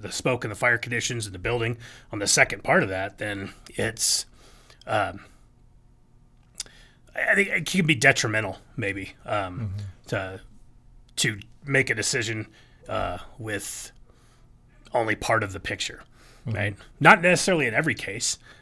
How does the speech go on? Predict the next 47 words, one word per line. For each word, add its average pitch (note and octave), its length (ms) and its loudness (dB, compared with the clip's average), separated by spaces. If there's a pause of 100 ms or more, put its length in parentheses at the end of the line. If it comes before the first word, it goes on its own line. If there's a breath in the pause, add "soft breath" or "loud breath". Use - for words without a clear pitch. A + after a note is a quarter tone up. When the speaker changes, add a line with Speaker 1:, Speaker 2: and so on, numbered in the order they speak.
(120)
Speaker 1:
uh, G2+ 200 0
but, - 380 6 (260 soft breath)
uh, A2 180 -4
for - 180 -2
the A#2+ 80 2
most D3+ 260 6
part, A2+ 160 4
I G#2+ 80 2
look A2+ 220 -2
at A2+ 120 4
it A#2 140 -2
from A2 200 -4
that G#2+ 280 0
evaluation G#2+ 640 2
standpoint A2 560 -4
of G2+ 300 -8 (240 loud breath)
I've A2+ 120 0
got B2 140 2
my A#2 120 6
arrival B2+ 320 6
report D3+ 440 0 (180)
and, G#2+ 380 -4 (320 loud breath)
um, G2 400 -6 (180)
then A2+ 160 0
I've G#2+ 160 2
got A#2 220 2
my G#2+ 220 -2
three A2 220 -2
sixty - 360 -4
report. F#2+ 400 -12 (360 loud breath)
And G#2 120 -6
the G2+ 80 -2
three C#3+ 160 4
sixty - 340 4
I'm A#2 140 2
looking A2+ 240 -2
for, G#2+ 440 2 (380 loud breath)
really, - 240 4
if - 140 2
I A#2 100 8
go A#2 240 4
around G#2+ 320 6
the A2 80 -2
side A#2 200 2
of G#2 80 -4
the G2 80 -6
building, G2+ 420 -2